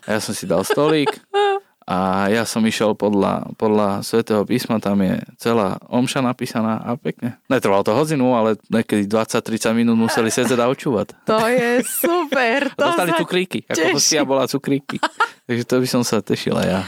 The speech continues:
Speaker 1: No.
Speaker 2: To je pekné. To si koľko mal, že kedy sa na to máme pripraviť?
Speaker 1: Kokos, päť, šesť rokov.
Speaker 2: Dobre, tak to ešte máme
Speaker 1: Ne,
Speaker 2: chvíľočku.
Speaker 1: ani som nechodil do školy, tuším, neviem.
Speaker 2: Inak neviem, či si si všimol, ale ona nevie farby. A, a toto som sa ináč
Speaker 1: Farby,
Speaker 2: ch-,
Speaker 1: vlaky.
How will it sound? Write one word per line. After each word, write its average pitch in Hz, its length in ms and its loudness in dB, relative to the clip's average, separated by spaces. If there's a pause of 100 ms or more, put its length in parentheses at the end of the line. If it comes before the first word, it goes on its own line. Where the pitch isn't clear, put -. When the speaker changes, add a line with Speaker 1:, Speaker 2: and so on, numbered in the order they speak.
(120)
Speaker 1:
No. 214 160 0
Speaker 2:
To - 80 -2
je 240 100 2
pekné. 190 460 0
To - 160 0
si 247 80 -2
koľko 226 240 0
mal, 240 320 0
že 214 160 0
kedy 240 160 2
sa 226 160 0
na 190 80 2
to - 80 -4
máme 185 240 2
pripraviť? 190 480 2 (240)
Speaker 1:
Kokos, - 80 -20
päť, - 320 0
šesť 90 140 -2
rokov. - 340 -12
Speaker 2:
Dobre, 156 480 -4
tak - 160 -6
to 190 160 2
ešte - 160 -4
máme 156 240 -2
Speaker 1:
Ne, - 80 -10
Speaker 2:
chvíľočku. 110 320 2
Speaker 1:
ani 101 160 0
som 95 160 -2
nechodil 92 320 0
do 90 160 -2
školy, 104 320 -4
tuším, 104 340 -10
neviem. 95 300 -4 (100)
Speaker 2:
Inak 185 220 0
neviem, 320 240 0
či 240 160 2
si - 80 0
si 220 160 0
všimol, 156 640 -2
ale 165 480 0
ona 185 160 2
nevie 190 320 2
farby. 156 400 -2 (160)
A, 165 240 2
a - 80 -2
toto 233 240 0
som 226 160 2
sa 202 160 2
ináč 101 160 0
Speaker 1:
Farby, 120 80 2
Speaker 2:
ch-, 214 80 0
Speaker 1:
vlaky. - 260 0